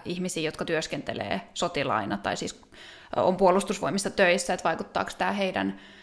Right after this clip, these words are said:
työnkuvaansa heti jotenkin konkreettisesti vai vaikuttaako se sitten koko, kaikkiin asevelvollisiin, kun jossain päin natoa vaikkapa tulisi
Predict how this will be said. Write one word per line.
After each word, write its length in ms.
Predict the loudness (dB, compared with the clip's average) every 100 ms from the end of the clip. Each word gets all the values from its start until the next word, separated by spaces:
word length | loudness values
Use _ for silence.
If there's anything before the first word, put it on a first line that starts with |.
| -20 -20 -20 _
työnkuvaansa 540 | 4 6 8 8 8 6
heti 300 | 4 6 6
jotenkin 460 | 6 2 -2 -4
konkreettisesti 1040 | 0 2 2 0 0 -2 -2 -4 -4 -6 -2
vai 480 | -2 -2 -4 -4 -6 -6 -4 2
vaikuttaako 460 | 2 2 0 -2
se 80 | 0
sitten 380 | 0 0 0 -2
koko, 380 | 0 0 0 0
kaikkiin 420 | 4 2 2 0
asevelvollisiin, 920 | 0 -2 0 0 0 0 -2 -2 -4
kun 320 | -2 -2 -2 -4 -6
jossain 440 | -6 -2 -2 0
päin 240 | -2 -2 -2
natoa 500 | -4 -4 -4 -6 -12 _ -10
vaikkapa 400 | -10 -8 -8 -8
tulisi 560 | -8 -6 -4 -4 -8